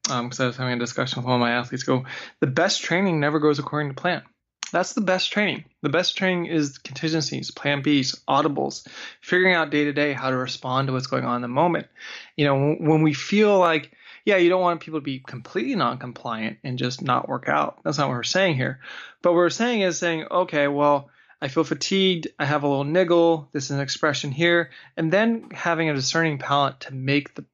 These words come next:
best choice for the long-term ability for the athlete to show up in the moment.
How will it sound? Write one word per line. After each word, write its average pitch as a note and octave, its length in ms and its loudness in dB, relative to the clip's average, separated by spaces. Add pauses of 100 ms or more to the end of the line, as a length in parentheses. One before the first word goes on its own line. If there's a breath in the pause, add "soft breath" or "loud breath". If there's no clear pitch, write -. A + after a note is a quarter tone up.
best C#3 380 -2
choice C3+ 540 0
for C#3+ 320 0
the C3 80 -2
long-term C#3 720 2
ability C3+ 460 4
for C3+ 120 -4
the C3+ 80 2
athlete C3 360 0
to C#3+ 120 -8
show C#3+ 280 2
up C#3 120 0
in C#3 100 -6
the C#3 60 -6
moment. C#3+ 640 0